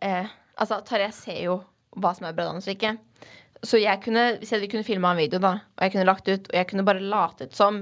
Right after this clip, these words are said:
så tror jeg liksom, for man, altså, for oss som på en måte ikke har noe kunnskap, så kunne det sett OK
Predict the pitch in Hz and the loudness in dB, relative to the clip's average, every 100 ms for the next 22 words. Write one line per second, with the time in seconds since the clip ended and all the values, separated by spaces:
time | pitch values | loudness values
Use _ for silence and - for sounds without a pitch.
0 | 208 202 196 190 190 185 190 - _ - | -8 -6 0 2 2 0 -2 -14 _ 0
1 | 196 190 185 175 165 190 202 180 180 196 | 2 2 -2 -6 -4 -2 2 2 0 -2
2 | - - 190 185 180 180 180 180 175 - | -2 -4 0 0 0 -2 0 0 0 0
3 | 202 170 - 220 220 226 240 175 165 170 | -2 0 4 4 2 0 0 0 -4 -6
4 | - 170 | -4 -2